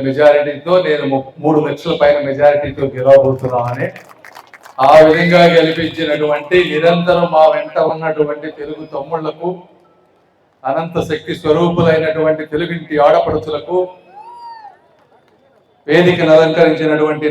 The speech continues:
నాయకులకు, బీజేపీ బ్రహ్మయ్య గారికి, జనసేన విజయశేఖర్ గారికి, మీ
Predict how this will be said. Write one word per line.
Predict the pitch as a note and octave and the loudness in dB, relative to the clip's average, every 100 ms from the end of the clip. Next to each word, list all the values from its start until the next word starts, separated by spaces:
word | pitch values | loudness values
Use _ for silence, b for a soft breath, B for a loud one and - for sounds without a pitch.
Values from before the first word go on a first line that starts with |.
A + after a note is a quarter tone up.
| C#3 | -2
నాయకులకు, | D3 D#3+ E3 D#3 D#3 E3 F3 F3 - _ _ _ _ _ _ _ _ _ _ _ _ B2 | 0 0 2 0 0 -4 -6 -10 -20 _ _ _ _ _ _ _ _ _ _ _ _ _
బీజేపీ | D#3 E3 E3 E3 D#3 | -4 -4 -6 -6 -4
బ్రహ్మయ్య | D3 D3+ D#3 D#3 | -6 0 0 2
గారికి, | D#3 D3+ D#3+ F3 F3 E3+ - - - _ _ _ _ _ D3+ | 0 0 -2 -4 -4 -10 -20 -20 -20 _ _ _ _ _ -4
జనసేన | D3+ - D#3+ D3+ C3+ | -2 0 -2 -2 -4
విజయశేఖర్ | D3+ D#3 D#3 D#3 E3 - | -4 -4 -4 -2 -2 2
గారికి, | - - F3 F3 - - _ _ _ _ _ _ _ | 2 2 -2 -4 -6 -14 _ _ _ _ _ _ _
మీ | D#3+ | -8